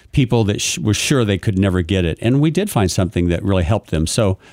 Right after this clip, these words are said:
yeah, I wouldn't, uh, write yourself off. Let, talk to me or, or a local,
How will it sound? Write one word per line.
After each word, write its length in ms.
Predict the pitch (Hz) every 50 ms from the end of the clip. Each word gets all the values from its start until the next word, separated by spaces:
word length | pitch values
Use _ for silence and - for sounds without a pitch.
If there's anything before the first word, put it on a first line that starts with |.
| - _
yeah, 120 | - 135 120
I 40 | 139
wouldn't, 340 | 160 190 180 156 - -
uh, 140 | 156 139 123
write 160 | 113 139 165
yourself 320 | 170 143 - 202 190 - -
off. 240 | 127 127 135 - 123
Let, 400 | 123 135 147 - _ _ _ -
talk 180 | - 156 175 -
to 80 | 254
me 220 | 220 135 135 165 - - - - _ _
or, 140 | - - 127
or 340 | 143 135 131 127 127 135 -
a 240 | - 127 131 135 131
local, 500 | 123 123 127 131 - - 143 147 135